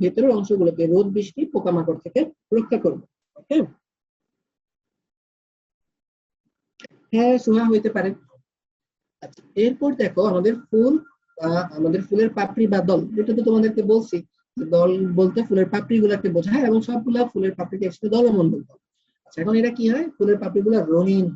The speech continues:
রঙিন হইলে কি হয়? রঙিন হয়ে সেটা হচ্ছে পোক-, পোকামাকড় আর হচ্ছে পশু পাখিকে আকর্ষণ করে, এবং এর মাধ্যমে এদের পরাগায়নে হেল্প করে।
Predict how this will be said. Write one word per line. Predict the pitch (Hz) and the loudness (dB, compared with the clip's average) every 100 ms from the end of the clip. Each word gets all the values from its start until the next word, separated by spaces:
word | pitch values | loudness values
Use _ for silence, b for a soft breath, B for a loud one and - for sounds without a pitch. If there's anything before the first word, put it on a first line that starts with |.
| - _ _ _ - | -10 _ _ _ -2
রঙিন | 175 208 214 | 0 2 2
হইলে | 226 220 | 0 0
কি | 240 | 0
হয়? | 226 294 208 | 2 2 2
রঙিন | 190 240 240 | 2 0 0
হয়ে | 196 196 254 | 0 0 0
সেটা | 180 185 | 2 2
হচ্ছে | 202 - _ - 185 196 302 B - 165 | 0 -4 _ -6 0 2 0 B -12 0
পোক-, | 190 - 208 190 175 | 0 2 2 2 2
পোকামাকড় | 208 214 208 196 185 180 | -2 -2 -2 0 2 2
আর | 180 | 2
হচ্ছে | 180 - | -2 -4
পশু | 185 180 196 | -6 -4 -6
পাখিকে | 190 220 214 175 | -6 -6 -4 -4
আকর্ষণ | 165 190 - 208 | -4 -6 -4 -4
করে, | 196 285 - b - 185 | -2 -4 -4 b -6 0
এবং | 202 208 226 | 0 2 2
এর | 269 262 | 2 2
মাধ্যমে | 226 180 180 165 | 0 0 0 2
এদের | 185 - | 0 0
পরাগায়নে | 208 196 175 165 170 175 | 0 2 4 2 2 2
হেল্প | 175 - | 0 0
করে। | - | -14